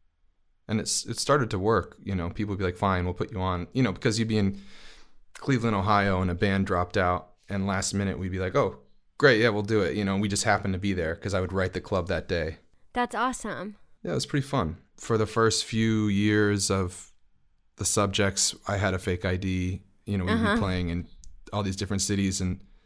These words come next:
Speaker 1: it would be fine because I had a fake I D and no one knew that the New York, li-, so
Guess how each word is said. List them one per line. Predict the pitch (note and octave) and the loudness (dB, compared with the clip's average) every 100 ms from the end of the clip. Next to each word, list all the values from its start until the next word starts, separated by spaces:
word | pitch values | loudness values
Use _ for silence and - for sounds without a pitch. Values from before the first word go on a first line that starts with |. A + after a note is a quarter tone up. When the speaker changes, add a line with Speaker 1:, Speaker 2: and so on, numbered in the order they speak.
| - - | -20 -8
Speaker 1:
it | G#2 | -4
would | G2 | -2
be | |
fine | F#2 C3 G#2+ | 2 4 4
because | G2 G2+ F2+ - | 0 0 -2 -4
I | F2 | -4
had | F#2 | -4
a | F2 | -2
fake | F2+ E2 | -4 -2
I | F#2 | -2
D | F#2 | -2
and | F#2+ | 0
no | F#2 F#2+ | 0 0
one | F#2 | 0
knew | F#2 F#2 | 0 0
that | F2+ F2+ | -2 -2
the | |
New | F2+ | -2
York, | F2+ F2+ - | 0 -2 -4
li-, | F#2+ | -4
so | - A#2+ | 2 2